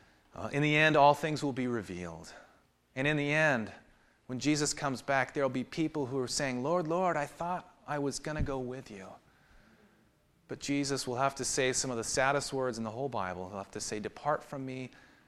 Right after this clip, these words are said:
you workers of iniquity, because I never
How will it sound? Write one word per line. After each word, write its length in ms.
you 300
workers 580
of 80
iniquity, 440
because 380
I 140
never 640